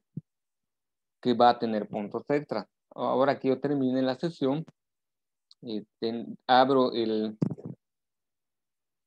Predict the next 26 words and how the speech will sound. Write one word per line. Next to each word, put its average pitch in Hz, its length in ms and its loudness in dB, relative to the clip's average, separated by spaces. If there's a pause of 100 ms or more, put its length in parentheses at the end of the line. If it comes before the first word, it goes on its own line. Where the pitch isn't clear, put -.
(840)
creo 143 360 4
la, 120 280 4
la, 113 120 2
la, 113 200 2
el 113 260 -4
espacio 143 480 2
donde 123 180 2
van 123 180 2
a 120 40 -2
subir - 420 0
esta 127 360 -2
tarea 117 440 2
y 131 460 -2
les 117 320 -2
pongo 120 340 2
los 113 140 0
puntos 120 420 -4
que - 60 2
les 101 140 -2
voy 117 180 0
a 110 40 0
asignar 117 540 -2
por 117 200 0
hacer 110 240 -4
esta 110 280 -6
tarea, 113 380 -2